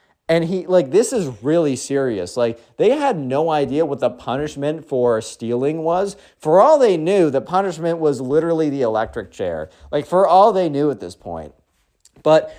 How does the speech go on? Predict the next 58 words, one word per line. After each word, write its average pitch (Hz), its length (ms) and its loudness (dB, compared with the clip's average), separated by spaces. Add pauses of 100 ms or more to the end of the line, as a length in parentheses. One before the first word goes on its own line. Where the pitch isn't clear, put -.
what 185 220 2
they 196 160 6
did 277 320 -2
know 110 560 0
was 156 180 -2
that 196 140 0
the 208 80 -4
spoiled 262 480 4
kid 127 420 0 (220)
told 240 320 4
the 214 80 2
cops 180 540 0
that 143 280 2
he 220 140 -8
didn't 262 180 -2
want 240 220 4
to 220 40 -2
do 165 200 2
this 139 320 -2 (240)
and 165 80 -4
it 175 60 -2
was 160 220 -4
all 196 300 4
their 160 260 6
fault, 135 480 -2
which 151 280 -4
is 165 100 -4
just 151 240 -10
simply 170 340 -6
not 147 220 -4
true. 123 400 0 (240)
Like, 147 140 -2
sure, 208 240 2
they 202 100 4
went 175 180 2
along 143 380 2
with 156 160 -2
it, 117 160 -2
so - 100 -12
they 127 160 0
have 139 180 -4
a 117 40 -6
little 113 320 -2
bit 120 140 -4
of 95 100 -4
fault, 101 340 -2 (240)
but 156 120 -2
it - 20 2
was 170 160 -4
literally 262 400 4
the 247 140 0
spoiled 196 420 2
kid's 170 220 -4
idea, 151 500 2
and 131 160 -4
he 208 220 -10
said, 175 340 0
"Guys, 175 480 0